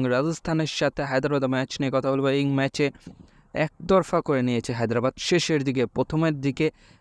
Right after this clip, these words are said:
যে তাণ্ডব চালিয়েছিল হায়দ্রাবাদের ব্যাটিং লাইন পাওয়ার প্লেতে, তা নিমিষে শেষ করে দেয় ট্রেন্ট বোল্ট। শেষ ওভারে এসে পাওয়ার প্লে তিনি দুটি উইকেট নিয়ে নেন এবং প্রথম ওভারে অভিষেক শর্মাকেই তিনি ফেরত পাঠান। তো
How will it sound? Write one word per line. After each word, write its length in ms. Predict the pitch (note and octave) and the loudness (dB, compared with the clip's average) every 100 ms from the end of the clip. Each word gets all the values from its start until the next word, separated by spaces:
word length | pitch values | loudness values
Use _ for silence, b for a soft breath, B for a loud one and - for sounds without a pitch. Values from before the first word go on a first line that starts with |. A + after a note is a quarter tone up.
| - | -6
যে 160 | C#3+ | -2
তাণ্ডব 520 | C#3+ - C#3 D3+ D3+ C#3 | -2 0 0 0 0 -2
চালিয়েছিল 520 | - C#3 C#3 C#3 - C#3 | 0 2 2 0 0 -2
হায়দ্রাবাদের 500 | C3 B2+ B2+ B2 A#2 | 0 0 2 2 0
ব্যাটিং 340 | B2 A#2+ C3 | -2 -2 -4
লাইন 140 | A#2+ A2+ | -4 -2
পাওয়ার 280 | C#3 B2 B2 | 0 2 0
প্লেতে, 420 | - B2 - A#2 - _ _ _ | 0 -2 0 -2 -2 _ _ _
তা 260 | C3+ B2 | 0 0
নিমিষে 520 | A#2+ B2 C#3+ D#3 D#3+ D#3 | 0 0 2 0 0 -2
শেষ 280 | - C#3 | 0 -4
করে 200 | - C#3 | 0 -2
দেয় 160 | B2+ B2+ | 2 -2
ট্রেন্ট 420 | - C#3 C3 B2+ | 0 -4 -2 -4
বোল্ট। 380 | A#2 B2+ C#3 C#3+ | -4 0 0 -2
শেষ 380 | - D#3 D3 - | -2 -2 0 0
ওভারে 340 | C3+ C3+ C3+ | 0 0 -2
এসে 280 | C3 - C#3+ b b b | -2 0 0 b b b
পাওয়ার 240 | - C3+ B2+ | 0 0 0
প্লে 300 | C#3 C#3+ D3 | 0 0 0
তিনি 260 | - C#3+ | 0 0
দুটি 420 | C3+ B2 E3 - E3+ | 0 0 -2 2 0
উইকেট 360 | D#3 D3+ D3+ D3+ | 2 0 0 0
নিয়ে 120 | C#3+ | 0
নেন 100 | D3 | 2
এবং 200 | D3+ D3 | 2 0
প্রথম 260 | D3+ D3 C#3+ | 0 -2 -2
ওভারে 200 | C3 B2+ | 0 0
অভিষেক 360 | A#2+ A#2+ C3+ | 0 -2 -4
শর্মাকেই 460 | - B2+ A#2+ A#2+ E3+ | -2 -2 0 0 -2
তিনি 260 | - D#3 D3+ - | 0 -2 -2 0
ফেরত 220 | A#2+ A2+ _ | 0 0 _
পাঠান। 300 | B2 B2+ A#2+ b b b _ | 0 0 -2 b b b _
তো 220 | C3 B2 | 2 2